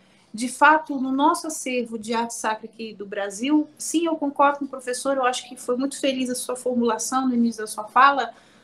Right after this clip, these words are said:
nós temos um acervo em comum e um acervo em, em diálogo, acervos em diálogo, não é? E, é, nesse, nessa, na,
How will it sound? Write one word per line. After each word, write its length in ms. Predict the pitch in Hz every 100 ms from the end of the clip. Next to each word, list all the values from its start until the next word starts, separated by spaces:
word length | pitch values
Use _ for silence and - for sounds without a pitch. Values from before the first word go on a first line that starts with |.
| -
nós 200 | 247 -
temos 240 | 311 302
um 100 | 302
acervo 420 | 285 - 277 277
em 80 | 254
comum 500 | 247 254 254 285 294
e 20 |
um 80 | 285
acervo 420 | 277 - 269 262
em, 160 | 262 240 - -
em 380 | 233 233 226
diálogo, 560 | 226 277 311 285 240 -
acervos 400 | 226 294 302 302
em 100 | 302
diálogo, 600 | 285 302 269 226 208 220
não 160 | 240 254
é? 160 | 285 302 _ _ _ _ _ _ _ _ _
E, 600 | - 240 247 240 233 226
é, 160 | 220 233
nesse, 720 | 233 294 339 - 311 277 220 -
nessa, 440 | 240 262 269 220
na, 140 | 233